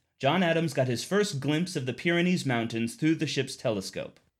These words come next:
He was awestruck as he saw the green sloping hills of southern France with the Spanish mountains to the south.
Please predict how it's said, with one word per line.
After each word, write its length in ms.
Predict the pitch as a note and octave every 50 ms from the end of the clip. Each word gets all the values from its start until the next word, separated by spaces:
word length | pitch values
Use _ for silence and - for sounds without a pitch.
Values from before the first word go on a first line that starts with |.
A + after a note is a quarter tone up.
| _ _ _ _ _ _ _ _
He 80 | D3 D#3
was 200 | D#3 D3 C#3 -
awestruck 540 | - D#3 E3 F3 - - - A#2+ G#2+ E2 -
as 140 | - B2 A#2+
he 80 | C#3 C3
saw 240 | C3+ - C#3+ C#3
the 100 | C#3 C3
green 380 | A#2+ A#2+ A#2 C3+ D3+ E3 F3 E3+
sloping 460 | E3 - - F3 E3+ E3+ F#3 F3+ D#3+
hills 300 | C3+ D3 D#3+ D#3+ E3+ C#3+
of 100 | D#3+ C#3+
southern 320 | - E3+ D#3 D3+ F3+ F3 F#3
France 520 | F3+ - C3 A2+ G#2 G2+ G#2+ A#2 - -
with 120 | C#3+ C3+
the 40 | C3+
Spanish 460 | B2+ - - D3+ D3 D#3 D#3 D3 -
mountains 480 | C#3+ C#3+ C#3 C#3 C3 C3+ A2 G#2 G#2 -
to 100 | - C3
the 100 | A#2 A#2
south. 480 | - - G#2+ F2+ D#2 C#2 - - -